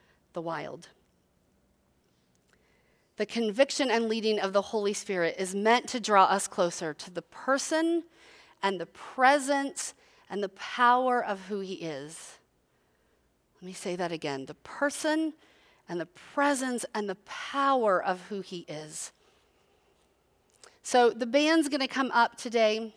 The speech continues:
And while they're singing, what I want you to know is back in this corner over here, we have some amazing prayer warriors that are gonna be standing there with you,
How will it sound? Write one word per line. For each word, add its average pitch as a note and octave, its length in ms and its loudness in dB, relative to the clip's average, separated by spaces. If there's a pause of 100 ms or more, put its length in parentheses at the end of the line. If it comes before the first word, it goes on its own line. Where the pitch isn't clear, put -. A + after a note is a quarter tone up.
(1000)
And G3+ 340 4
while C4 380 12
they're C4 180 6
singing, F#3+ 500 2
what A3+ 140 8
I A#3+ 100 10
want C#4+ 300 2
you D4 120 0
to - 160 -4
know G3+ 240 4
is F#3 160 0
back G#3+ 340 6
in B3 160 -2
this A#3 180 -2
corner G3+ 400 0
over F#3 200 -2
here, E3+ 340 -2 (520)
we B3 140 0
have C4 160 8
some B3 260 2
amazing C4 800 2
prayer G3+ 340 4
warriors F3 500 2
that F3+ 120 0
are F#3 80 2
gonna F#3+ 200 0
be F#3+ 160 -2
standing F3+ 600 2
there D#3 160 -2
with E3 160 -8
you, D#3 240 -8